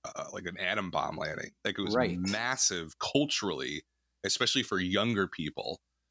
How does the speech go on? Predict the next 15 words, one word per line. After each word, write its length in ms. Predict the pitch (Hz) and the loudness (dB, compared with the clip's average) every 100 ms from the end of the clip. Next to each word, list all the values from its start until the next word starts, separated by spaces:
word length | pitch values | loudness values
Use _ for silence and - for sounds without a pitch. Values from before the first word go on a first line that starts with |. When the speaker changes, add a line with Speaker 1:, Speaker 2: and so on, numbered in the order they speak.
| _ - | _ -2
Speaker 1:
Uh, 80 | 95 | 0
this 120 | 90 | 2
would 60 | |
be, 40 | 92 | 0
like, 120 | 90 | 0
millennials, 680 | 92 90 85 69 67 87 - | 2 2 0 -2 -4 -2 -2
like, 120 | 80 90 | -4 -6
um, 160 | 95 | -4
you 60 | 113 | -4
know, 100 | 85 | -4
maybe 320 | 101 107 104 | 0 0 0
older 260 | - 85 80 | -2 -2 -2
millennials. 580 | 76 69 64 65 - - - _ _ _ _ | -2 -6 -8 -4 -4 -4 -8 _ _ _ _
Um, 760 | 107 101 95 90 82 80 78 80 _ _ _ _ _ | 2 6 6 4 2 0 0 -2 _ _ _ _ _
and, 500 | 107 104 98 92 87 | 2 4 4 2 2